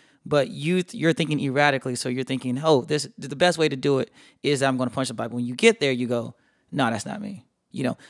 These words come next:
but even with the switch of intentions, the following action is still based off of some intention. It just has to be. Like,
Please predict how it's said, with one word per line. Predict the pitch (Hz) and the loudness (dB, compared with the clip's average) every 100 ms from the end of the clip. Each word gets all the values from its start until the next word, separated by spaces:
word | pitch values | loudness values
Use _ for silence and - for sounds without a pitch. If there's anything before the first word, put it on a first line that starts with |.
| _ | _
but | 151 156 | 2 2
even | 175 202 220 | 2 0 2
with | 175 - | 2 0
the | 135 | -4
switch | - 165 - | 0 0 2
of | 156 | 2
intentions, | 147 156 165 208 208 - _ _ - | 0 0 -2 0 -2 -4 _ _ -4
the | 139 | -4
following | - 143 185 190 | 2 4 4 2
action | - 143 - 180 | 2 0 0 -4
is | - 151 | -2 -2
still | - 151 | 2 0
based | 131 143 143 | 2 -2 -2
off | - 123 | -4 -4
of | 120 | -4
some | - 120 | -6 -4
intention. | - 131 - - - _ _ _ _ _ - | -6 -8 -10 -12 -16 _ _ _ _ _ -6
It | |
just | 131 139 | -4 0
has | 135 160 | 2 2
to | - | 0
be. | 131 147 - _ _ - | -10 -14 -18 _ _ -2
Like, | 131 123 | -2 -2